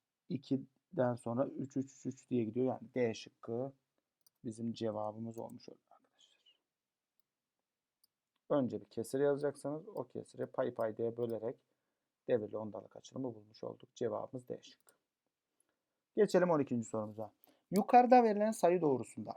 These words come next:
iki, üç ve dört tam arası üç eşit parçaya bölünmüştür. Bakın iki, üç ve dört tam arası üç parçaya. Bir, iki, üç. Bir, iki, üç.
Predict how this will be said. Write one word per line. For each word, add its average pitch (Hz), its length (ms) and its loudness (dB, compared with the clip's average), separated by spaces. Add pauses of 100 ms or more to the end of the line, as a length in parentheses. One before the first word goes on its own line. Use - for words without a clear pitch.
(160)
iki, - 460 0
üç 247 320 2
ve 135 200 2
dört 190 320 4
tam 123 220 4
arası 185 640 4 (120)
üç 294 280 6
eşit 156 380 -2
parçaya 175 480 6
bölünmüştür. 113 540 -2
Bakın - 180 -18 (140)
iki, 127 440 -8 (360)
üç 175 360 -6
ve 120 200 -6
dört 147 320 -2
tam 117 160 -6
arası 113 320 -8
üç - 240 -10
parçaya. - 440 -8
Bir, 120 340 -6 (240)
iki, - 440 -12 (100)
üç. - 240 -20 (460)
Bir, 131 220 -4 (240)
iki, - 280 -12
üç. - 60 -16